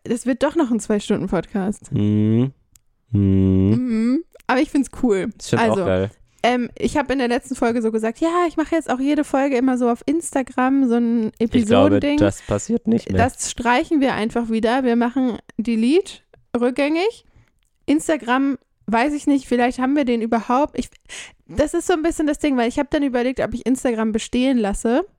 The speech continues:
Speaker 1: Ich erzähle jetzt doch noch weiter, Entschuldigung, das muss ich mir noch kurz von der Seele reden. Aber das habe ich auch zu Sarah in unserem Call gesagt, wo wir so ein bisschen meine Termine sortiert haben. Wenn ich Instagram jetzt stehen lasse und zwar kein Content mehr mache und da irgendwie so ein Banner raufpack von wegen, hier kommt nichts mehr oder sowas,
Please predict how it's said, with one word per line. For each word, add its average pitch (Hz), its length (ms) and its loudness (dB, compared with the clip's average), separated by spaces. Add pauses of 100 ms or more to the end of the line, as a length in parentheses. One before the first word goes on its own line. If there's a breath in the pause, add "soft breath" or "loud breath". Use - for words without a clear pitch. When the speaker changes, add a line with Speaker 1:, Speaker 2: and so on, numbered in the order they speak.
(220)
Speaker 1:
Ich 226 120 -4
erzähle 208 260 -2
jetzt - 160 -4
doch 214 80 -2
noch 202 160 -4
weiter, 196 240 -2
Entschuldigung, 208 380 -2
das 208 140 -6
muss 220 120 0
ich 208 140 -6
mir 220 100 0
noch 208 140 -2
kurz - 200 -4
von 214 140 -2
der 208 140 0
Seele 202 260 0
reden. 208 240 -2 (380 loud breath)
Aber 233 340 0 (100)
das - 160 -2
habe 247 140 0
ich - 100 -4
auch 233 80 -4
zu 240 140 -4
Sarah 226 320 0
in 214 160 -2
unserem 214 320 -2
Call 254 340 2
gesagt, 214 280 -2
wo 220 120 2
wir 208 80 2
so 208 80 0
ein 214 60 0
bisschen 226 240 -2
meine 220 180 0
Termine 233 400 2
sortiert 202 360 -2
haben. 214 260 0 (400 loud breath)
Wenn 254 160 2
ich 285 100 0
Instagram 285 460 0
jetzt 240 260 -2
stehen 247 280 0
lasse 202 240 -2
und 226 240 -4
zwar 240 180 0
kein 269 220 -2
Content 339 400 0
mehr 285 100 0
mache 294 300 0
und 233 160 0
da 208 100 0
irgendwie 226 200 0
so 214 60 2
ein 220 60 -2
Banner 247 300 -2
raufpack 247 320 -2
von 233 120 -2
wegen, 214 140 0
hier 220 160 0
kommt 302 220 -2
nichts - 220 -6
mehr 262 180 0
oder 247 160 0
sowas, 240 340 -4